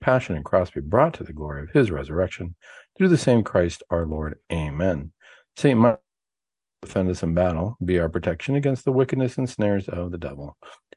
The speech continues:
May God rebuke him, we humbly pray, and do thou, Prince of the heavenly host, by the power of God,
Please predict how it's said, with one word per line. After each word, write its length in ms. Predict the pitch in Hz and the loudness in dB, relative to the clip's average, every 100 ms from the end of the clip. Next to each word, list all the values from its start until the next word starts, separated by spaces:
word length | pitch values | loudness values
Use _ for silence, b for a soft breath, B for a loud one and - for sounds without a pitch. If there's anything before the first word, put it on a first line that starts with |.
| _ | _
May 120 | 101 | -2
God 320 | 87 107 107 | 6 8 8
rebuke 440 | 101 92 104 120 - | 6 4 4 4 4
him, 100 | 82 | -2
we 100 | 82 | -2
humbly 340 | 95 90 85 | -2 -2 -6
pray, 280 | 80 - 120 | -2 0 2
and 120 | 117 | 2
do 60 | 113 | 4
thou, 300 | 123 123 117 | 4 4 2
Prince 260 | - 196 196 | 0 -2 -2
of 40 | 135 | -2
the 120 | 127 | -2
heavenly 260 | 131 139 | 0 -2
host, 280 | 110 73 76 - | -4 -6 -10 -6
by 220 | 71 85 | -4 -2
the 100 | 104 | -2
power 300 | - 82 87 | 0 0 0
of 100 | 85 | -2
God, 300 | 85 78 | -2 -4